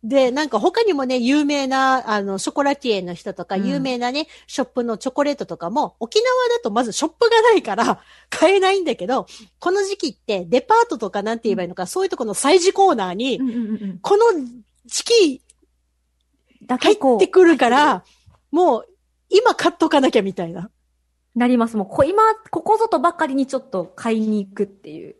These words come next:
Speaker 1: で、なんか、でもね、それでね、ちょっとちょびちょび食べながら、<laughs>やっぱうめえなって思いながらね。
Speaker 2: そうなんですよね。ちょびちょび食べながら。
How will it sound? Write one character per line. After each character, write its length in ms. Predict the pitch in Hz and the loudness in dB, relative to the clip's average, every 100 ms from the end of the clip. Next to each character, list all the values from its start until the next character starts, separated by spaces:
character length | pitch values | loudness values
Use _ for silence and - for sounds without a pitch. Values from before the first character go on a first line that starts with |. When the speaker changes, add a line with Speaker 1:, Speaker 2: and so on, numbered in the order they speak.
| _ | _
Speaker 1:
で、 640 | 196 214 240 254 254 226 202 | -12 -4 0 0 0 0 -4
な 160 | 247 | -8
ん 80 | 240 | -8
か、 320 | 214 180 170 _ | -6 -6 -6 _
で 80 | 262 | -10
も 160 | 233 196 | -8 -10
ね、 100 | 185 | -10
そ 140 | - | -4
れ 140 | 226 | -4
で 120 | 208 202 | -2 -6
ね、 140 | 196 | -10
ち 100 | - | -8
ょ 40 | 226 | -10
っ 20 | |
と 140 | 170 | -10
ち 120 | - | -6
ょ 40 | 247 | -4
び 120 | 226 | -2
ち 100 | 254 | -2
ょ 40 | |
び 240 | 196 170 - _ _ | -2 -6 -12 _ _
食 140 | - 285 | -4 2
べ 160 | 277 | 4
な 140 | 381 359 | 4 4
が 140 | 240 | 4
ら、 300 | 220 214 220 - 359 370 - - | 4 2 0 -2 -2 -2 -4 -20
<laughs> 400 | - - - _ | -20 -20 -20 _
や 140 | 208 | -6
っ 60 | - | -4
ぱ 100 | 202 | -4
う 100 | 202 | -2
め 180 | 269 330 | 0 0
え 40 | |
な 240 | 302 311 349 | 0 -2 -2
っ 40 | |
て 100 | - | 0
思 220 | 285 269 | 2 4
い 40 | - | 4
な 320 | 440 294 392 | 2 4 4
が 100 | 226 | 4
ら 60 | 247 | 2
ね。 120 | 262 | 2
Speaker 2:
そ 120 | 381 | 0
う 20 | |
な 160 | 359 320 | -4 -8
ん 40 | |
で 60 | 311 | -10
す 80 | 330 | -12
よ 160 | 262 | -12
ね。 380 | 277 339 381 381 | -10 -10 -8 -10
ち 60 | 381 | -10
ょ 40 | 285 | -10
び 120 | 262 | -8
ち 60 | |
ょ 20 | 240 | -10
び 60 | |
食 160 | 240 240 | -10 -12
べ 100 | 254 | -10
な 140 | 262 | -12
が 100 | 254 | -10
ら。 220 | 220 - | -12 -14